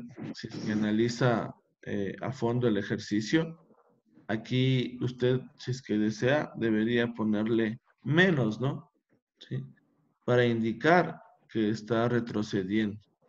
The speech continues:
Aunque como ya sabemos que es velocidad de retroceso, ¿sí? No haría falta poner el menos, pero si usted quiere aclarar con más énfasis su respuesta, debería colocar la palabra menos,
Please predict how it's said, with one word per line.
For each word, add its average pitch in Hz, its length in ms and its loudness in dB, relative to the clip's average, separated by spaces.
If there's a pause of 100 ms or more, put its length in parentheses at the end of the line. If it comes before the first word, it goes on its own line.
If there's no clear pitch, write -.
(440)
Aunque 127 320 4
como 113 260 2
ya 135 220 4
sabemos 135 500 4
que 120 200 4
es 120 140 2
velocidad 117 720 4
de 113 160 4
retroceso, 135 800 2 (640)
¿sí? - 300 -2 (560)
No 143 340 4
haría 151 320 6
falta 156 380 2
poner 131 360 2
el 135 140 4
menos, 147 520 0
pero 127 540 4
si - 160 -18
usted 123 240 -2 (100)
quiere 123 300 4
aclarar 113 640 2 (580)
con 117 180 -4
más 113 200 0
énfasis 117 520 0
su 107 120 -4
respuesta, 117 800 0 (380)
debería 123 580 4
colocar 113 480 2
la 104 200 0
palabra 98 500 0
menos, 98 580 -8